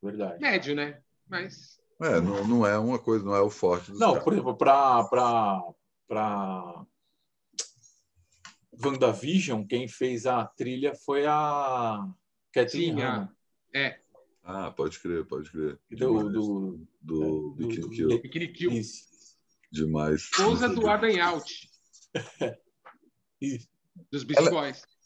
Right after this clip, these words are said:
Speaker 3: Ah, nossa. Pô. A Kat-, <laughs> não sabia, caralho.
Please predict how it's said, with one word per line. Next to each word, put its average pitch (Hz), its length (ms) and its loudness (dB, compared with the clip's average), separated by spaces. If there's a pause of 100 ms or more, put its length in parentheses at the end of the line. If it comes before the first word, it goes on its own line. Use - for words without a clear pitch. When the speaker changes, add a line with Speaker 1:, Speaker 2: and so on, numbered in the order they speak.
(200)
Speaker 3:
Ah, 175 300 2
nossa. 180 540 2 (120)
Pô. 90 100 4 (960)
A 73 100 -2
Kat-, 87 320 4 (220)
<laughs> - 160 -10
não 101 180 4
sabia, 101 560 4
caralho. 95 540 6